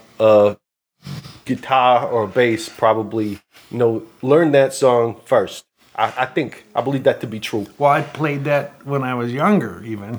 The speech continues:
Speaker 2: you know.
Speaker 1: Yeah.
Speaker 2: Yeah.
Speaker 1: Of course.
Speaker 2: We did that, you know.
Speaker 1: Yeah, that's
Speaker 2: And,
Speaker 1: right.
Speaker 2: uh, I got my ass called into, uh, Wayland Academy 'cause we played there. And they wanted to know if I was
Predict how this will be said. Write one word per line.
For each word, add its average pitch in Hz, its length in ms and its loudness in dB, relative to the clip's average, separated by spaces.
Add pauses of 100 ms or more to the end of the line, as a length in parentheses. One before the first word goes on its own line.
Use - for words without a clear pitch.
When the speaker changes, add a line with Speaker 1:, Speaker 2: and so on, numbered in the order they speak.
Speaker 2:
you 123 100 -6
know. 110 120 -6
Speaker 1:
Yeah. 180 440 4 (200)
Speaker 2:
Yeah. 101 260 -14 (640)
Speaker 1:
Of - 140 -20
course. 143 340 2
Speaker 2:
We 123 60 -8
did 110 80 -8
that, 95 180 -10 (320)
you 113 100 -12
know. 104 240 -10 (540)
Speaker 1:
Yeah, 139 240 2 (400)
that's - 180 -4
Speaker 2:
And, 127 80 -6
Speaker 1:
right. 117 160 0
Speaker 2:
uh, 117 220 -6 (640)
I 120 40 -16
got 139 200 -2
my 139 100 -4
ass 147 320 -2 (220)
called 143 460 2
into, 139 500 -2
uh, 113 100 -2
Wayland 156 460 4
Academy 147 600 -2
'cause 127 160 -6
we 117 100 -2
played 135 380 -2
there. 160 320 0 (920)
And 151 240 -2
they 151 60 -2
wanted 160 320 2
to 139 60 -4
know 156 340 2 (240)
if 123 140 -8
I 143 100 0
was 131 280 -2